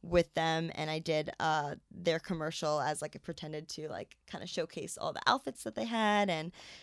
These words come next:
you know, show, like, their hookah and whatever. And, and that was really cool. So that was, like, last month. It was just something fun that I did on the weekend, um, which is, was just cool. So.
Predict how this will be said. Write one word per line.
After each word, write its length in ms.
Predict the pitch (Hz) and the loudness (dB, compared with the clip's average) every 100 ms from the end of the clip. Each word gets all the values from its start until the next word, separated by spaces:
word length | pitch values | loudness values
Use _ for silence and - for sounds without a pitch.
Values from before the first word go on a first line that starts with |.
| - | -10
you 160 | 185 202 | 2 4
know, 160 | 180 | 4
show, 500 | 175 - 208 185 180 175 | 2 6 8 10 10 8
like, 220 | 165 - | 4 0
their 160 | 156 | -2
hookah 680 | 185 330 - 294 240 233 233 247 | 8 10 12 12 12 12 10 8
and 80 | |
whatever. 600 | 240 226 208 202 226 226 | 6 4 4 4 2 4
And, 260 | 196 190 220 - - - | 4 2 -2 -6 -16 -2
and 140 | 247 262 | 6 12
that 120 | 269 | 12
was 160 | 262 233 | 12 8
really 160 | 196 | 4
cool. 220 | - 143 | 4 0
So 60 | - | 6
that 80 | 220 | 8
was, 100 | 214 | 8
like, 160 | 214 175 | 6 6
last 320 | 170 165 - | 6 6 0
month. 280 | 156 127 175 | -4 -2 -2
It 120 | 170 | -2
was 100 | 208 | -4
just 160 | 214 | -4
something 280 | - 170 160 | -2 -2 -4
fun 320 | 151 156 151 | -6 -6 -6
that 120 | 160 170 | -4 -4
I 80 | |
did 120 | 175 170 | -2 -4
on 120 | 160 | -6
the 80 | 165 | -8
weekend, 560 | 165 - - - 190 - | -8 -6 -6 -6 -8 -6
um, 460 | 185 185 185 185 214 - | -2 0 0 -4 -8 -14
which 140 | - | -16
is, 180 | 359 - | -12 -8
was 160 | 381 - | -8 -8
just 240 | 370 - | -8 -10
cool. 320 | - 427 - 175 _ _ | -4 -2 -2 -6 _ _
So. 300 | - 240 233 | -14 -10 -10